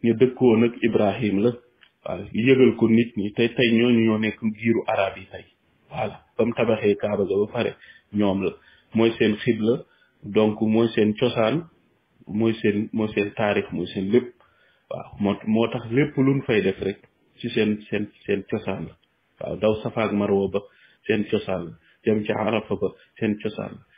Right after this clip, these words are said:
Maanaam lii temu boppam la goo xam ne Yàlla da ko def ci Alxuraan. Waaw. Léegi nag, mën ngeen koo jël, bëgg koo dugal, du-, dëkk ko, def ko, parce que lii dafa, dafa am fu mu jugee. Waaw, boo xoolee ci, ci dawla umawiya, ñoom ñoo def l'islam des cinq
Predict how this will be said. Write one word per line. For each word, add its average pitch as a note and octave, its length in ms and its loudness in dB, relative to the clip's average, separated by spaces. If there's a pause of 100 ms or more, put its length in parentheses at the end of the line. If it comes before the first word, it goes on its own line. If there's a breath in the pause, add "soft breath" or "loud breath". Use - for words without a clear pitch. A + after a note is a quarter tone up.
(120)
Maanaam C3 320 4
lii C3 200 2
temu D3 280 4
boppam A2+ 380 2
la G2 100 2
goo G2+ 260 0
xam G2+ 180 -6
ne A#2+ 220 -6
Yàlla G#2+ 240 -4
da G#2+ 120 -4
ko D#3 140 -2
def D3+ 160 -6
ci - 80 -10
Alxuraan. - 460 -10 (520)
Waaw. - 100 -18 (220)
Léegi D#3+ 240 6
nag, F#3+ 160 2 (680 loud breath)
mën A#2 180 4
ngeen B2 220 4
koo G#3 220 4
jël, C3 260 4
bëgg A#2+ 300 -2
koo A2+ 140 2
dugal, B2+ 400 2
du-, A2 120 0 (160)
dëkk C#3+ 160 0
ko, B2+ 140 0
def - 240 0
ko, - 280 2
parce A#2 220 -2
que D#3+ 80 2
lii F3+ 420 2
dafa, C#3 260 0
dafa D3+ 220 0
am F3+ 140 0
fu D#3+ 80 -2
mu D3+ 140 0
jugee. G#2 340 0 (640)
Waaw, F2 140 -6
boo A#2+ 160 2 (100)
xoolee B2+ 400 4
ci, C3+ 100 0 (460 soft breath)
ci C#3 100 0
dawla C3+ 340 4 (200)
umawiya, A2 640 4
ñoom B2 260 2
ñoo A#2+ 180 4
def A2 240 -2
l'islam A2+ 460 0
des G#2+ 240 0
cinq G#2 200 0